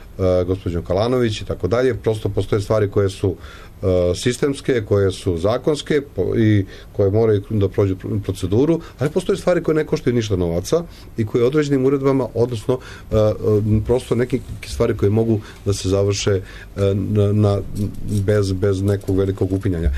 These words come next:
Znači, e, mi, naš je stav da od prvoga septembra plaćanje prema budžetskim korisnicima bude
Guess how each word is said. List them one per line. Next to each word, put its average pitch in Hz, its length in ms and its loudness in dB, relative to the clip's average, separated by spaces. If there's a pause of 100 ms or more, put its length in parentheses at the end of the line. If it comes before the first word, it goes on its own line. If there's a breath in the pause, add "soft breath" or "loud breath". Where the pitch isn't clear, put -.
(180 loud breath)
Znači, 104 240 -2 (180)
e, 107 240 4 (140)
mi, 120 240 2
naš 123 240 0
je - 60 2
stav 127 260 0 (440 loud breath)
da 101 360 2 (380)
od 98 120 0
prvoga 147 340 2
septembra 95 540 0 (440 loud breath)
plaćanje 120 480 2
prema 104 220 2
budžetskim 110 460 0
korisnicima 107 800 0
bude 98 360 0